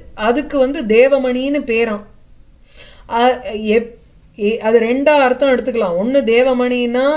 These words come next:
கௌஸ்துபம்னு எடுத்துக்கலாம். எப்படி, அ, சமுத்திரத்திலிருந்து கௌஸ்துபமணி வெளியில வந்ததோ,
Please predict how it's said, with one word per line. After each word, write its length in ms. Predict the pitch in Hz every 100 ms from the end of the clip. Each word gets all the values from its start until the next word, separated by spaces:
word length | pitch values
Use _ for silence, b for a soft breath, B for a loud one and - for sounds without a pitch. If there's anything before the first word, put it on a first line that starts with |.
| 302
கௌஸ்துபம்னு 720 | 202 240 240 262 240 240 269
எடுத்துக்கலாம். 560 | 202 196 185 175 226 240 B B B -
எப்படி, 640 | 214 - - 302 302 - - _ -
அ, 300 | 233 220 214
சமுத்திரத்திலிருந்து 920 | 220 240 294 302 302 285 262 262 269 269
கௌஸ்துபமணி 760 | 226 254 - 269 262 247 240
வெளியில 320 | 202 208 247 202
வந்ததோ, 520 | 190 202 202 190